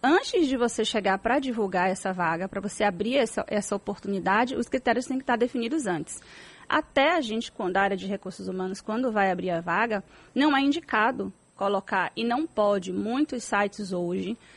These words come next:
de, que atuam na parte de, de cadastro de currículo, divulgação de vagas,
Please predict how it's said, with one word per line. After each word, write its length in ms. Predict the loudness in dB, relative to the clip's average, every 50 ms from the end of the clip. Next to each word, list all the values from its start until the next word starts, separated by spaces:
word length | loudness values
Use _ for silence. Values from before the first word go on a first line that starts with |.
| -20 -14 -10
de, 480 | -6 -2 2 4 4 4 4 4 0 -2 -6 -2
que 80 | 2 2
atuam 560 | 4 2 2 0 -6 -6 0 2 4 4 4
na 140 | 2 -2 -2
parte 300 | -2 -2 -2 -4 -6 -10
de, 360 | -8 -6 -4 -4 -4 -6 -6 -8
de 120 | -10 -4
cadastro 520 | -2 -2 0 2 2 0 0 -2 -4 -8
de 120 | -8 -8 -10
currículo, 540 | -10 -10 -8 -6 -6 -6 -6 -6 -6 -8 -8
divulgação 480 | -6 -6 -4 -4 -4 -4 -4 -4 -4
de 80 | -4 -4
vagas, 500 | -2 0 0 0 0 0 -4 -4 -6